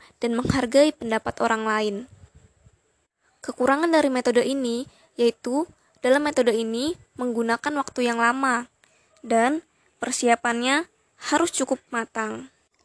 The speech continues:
Menurut saya, tidak ada metode yang ideal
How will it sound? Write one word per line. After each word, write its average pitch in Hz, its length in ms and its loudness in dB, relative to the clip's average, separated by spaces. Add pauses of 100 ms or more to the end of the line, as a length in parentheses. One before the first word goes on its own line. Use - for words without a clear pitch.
(260)
Menurut 247 240 -6
saya, 247 480 -4 (240)
tidak 240 240 -2
ada 240 160 -2
metode 254 320 -4
yang 233 160 -8
ideal 247 400 -2